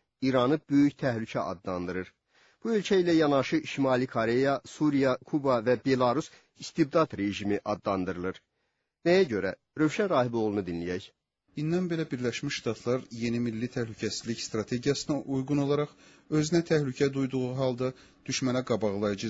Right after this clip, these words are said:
Speaker 2: zərbə endirəcək. Hətta düşmən hücumunun vaxtı və yeri qeyri-müəyyən olduğu halda belə.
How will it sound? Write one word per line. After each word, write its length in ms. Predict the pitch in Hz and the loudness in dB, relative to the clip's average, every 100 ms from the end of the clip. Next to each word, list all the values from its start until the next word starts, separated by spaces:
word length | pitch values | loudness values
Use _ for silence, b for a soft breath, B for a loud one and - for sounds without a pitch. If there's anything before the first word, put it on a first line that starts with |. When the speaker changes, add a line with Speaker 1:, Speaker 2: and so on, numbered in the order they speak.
| 110 | -2
Speaker 2:
zərbə 300 | 104 92 101 | -2 -2 -4
endirəcək. 400 | 95 98 95 98 - _ - | -4 -6 -8 -10 -14 _ -4
Hətta 300 | 143 - 156 151 | -4 -2 -4 -2
düşmən 360 | - 123 139 | -4 -2 -2
hücumunun 480 | 139 131 131 135 135 117 | -4 -2 0 0 0 0
vaxtı 340 | 107 - 131 120 | -2 -4 -4 -2
və 100 | 107 | -2
yeri 460 | 98 107 101 117 - - | -2 -4 -2 -4 -8 -2
qeyri-müəyyən 760 | 127 127 117 107 104 98 104 - | 0 2 0 -2 -2 -2 -4 -4
olduğu 380 | 104 98 101 104 | -8 -8 -6 -4
halda 260 | 110 98 95 | -4 -4 -6
belə. 180 | 98 107 | -6 -8